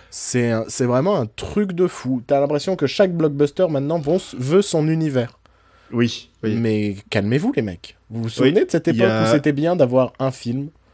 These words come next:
Speaker 1: et <laughs> c'était, c'était fun. C'était peut-être pas des chefs-d'œuvre, mais je sais pas, euh, Demolition Man, t'as pas un Demolition Man deux,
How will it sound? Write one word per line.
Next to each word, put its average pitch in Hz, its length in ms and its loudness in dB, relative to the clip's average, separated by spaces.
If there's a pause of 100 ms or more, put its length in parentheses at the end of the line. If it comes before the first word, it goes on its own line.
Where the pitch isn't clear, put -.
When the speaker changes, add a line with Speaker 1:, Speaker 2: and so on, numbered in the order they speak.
(360)
Speaker 1:
et 117 200 2
<laughs> - 0 -
c'était, 123 520 2
c'était 127 260 -2
fun. 123 280 -2 (720)
C'était - 200 -2
peut-être 123 240 -4
pas 135 100 4
des 120 100 2
chefs-d'œuvre, 185 440 2
mais 104 260 2
je - 60 -6
sais 104 80 -6
pas, 180 260 4
euh, 113 140 0
Demolition 123 480 0
Man, 147 340 0
t'as 113 120 -2
pas 135 160 2
un 117 100 0
Demolition 117 500 0
Man 123 300 -2
deux, 143 400 0